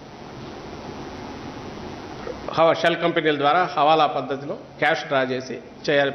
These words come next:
చేరాల్సిన చోటు చేర్చినారనేది. వీటన్నిటికీ ఇంకొక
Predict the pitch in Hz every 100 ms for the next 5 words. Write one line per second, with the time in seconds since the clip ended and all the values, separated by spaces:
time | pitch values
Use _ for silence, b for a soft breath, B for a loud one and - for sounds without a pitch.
0 | - 139 143 135 - 131 160 185 143 123
1 | 117 113 110 104 104 - - - - -
2 | - - - - - - - - - -
3 | - 156 175 175 196 233 233 - 226 214
4 | 208